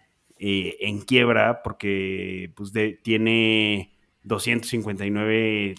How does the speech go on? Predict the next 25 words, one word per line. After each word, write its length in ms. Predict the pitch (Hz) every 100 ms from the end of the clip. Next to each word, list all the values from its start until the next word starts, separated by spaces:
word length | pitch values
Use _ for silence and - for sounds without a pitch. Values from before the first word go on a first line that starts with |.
| -
trillones 580 | 113 104 107 113 110
en, 220 | 110 101 90
en, 280 | 95 95
en 300 | 90 98 98
deuda 580 | 101 120 113 107 110 123 _ _ _
y, 140 | 101
pues, 160 | - -
solo 260 | 104 101
tiene 320 | 104 101 101
ciento 340 | 98 107 98 104
noventa 320 | 98 92 92
y 60 | 90
tres, 600 | 107 95 95 - - _ _ _ _
eh, 520 | 92 90 90 87 80
trillones 560 | - 110 101 101 95 98
en, 240 | 87 80
en, 220 | 87 82 _ -
trillones 440 | 101 101 104 98
de, 240 | 101 90
de, 300 | 85 90 87
de 360 | 85 92 92 95
dólares 460 | 98 104 107 101 95
en, 220 | 87 76
en 260 | 95 92 92
activos. 560 | 90 - 107 90 -